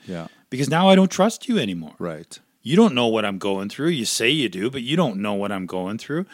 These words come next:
Speaker 1: Yeah.
Speaker 2: I got my own thoughts, right? This has created, this has created something very big and nasty for me.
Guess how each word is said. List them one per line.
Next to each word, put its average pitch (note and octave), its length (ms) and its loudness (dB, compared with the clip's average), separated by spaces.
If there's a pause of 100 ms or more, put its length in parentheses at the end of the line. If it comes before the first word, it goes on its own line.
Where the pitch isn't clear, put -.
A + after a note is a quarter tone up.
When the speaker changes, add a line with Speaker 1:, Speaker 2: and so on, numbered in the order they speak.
Speaker 1:
Yeah. E2 200 -10
Speaker 2:
I C#3+ 80 -4
got E3+ 160 -2
my A2+ 160 -2
own C3 240 2
thoughts, G2+ 640 -8 (460)
right? C#3 220 -2
This D3+ 180 -6
has E3+ 120 -6
created, A#2+ 720 -2
this C3 160 -10
has F3+ 160 -6
created B2+ 340 -4
something B2 320 -4
very B2 280 -4
big A2+ 280 -4
and G2+ 160 -6
nasty A#2+ 480 -4
for F2+ 200 -18
me. D#2+ 200 -20